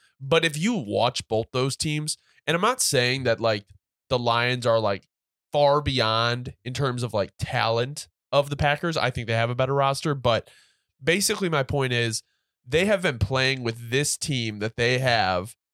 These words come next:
for the last two, three years. Like, the chemistry they're gonna have compared to what Green Bay has, especially on offense, is just gonna be night and day. So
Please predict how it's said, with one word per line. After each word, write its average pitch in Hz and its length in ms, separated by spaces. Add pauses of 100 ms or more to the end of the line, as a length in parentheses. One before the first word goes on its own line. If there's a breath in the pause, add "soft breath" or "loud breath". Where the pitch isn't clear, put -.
(360)
for 135 80
the 131 80
last 117 520 (220)
two, 127 360
three 120 260
years. 104 420
Like, 127 280 (180 soft breath)
the 143 80
chemistry 202 520
they're 110 200
gonna 120 200
have 123 300
compared 113 380
to 110 80
what 104 220
Green 101 260
Bay 98 300
has, 113 420
especially 127 420
on 113 140
offense, 107 680 (680)
is 143 140
just 147 240
gonna 147 140
be 127 120
night 110 260
and 107 160
day. 98 280
So 113 400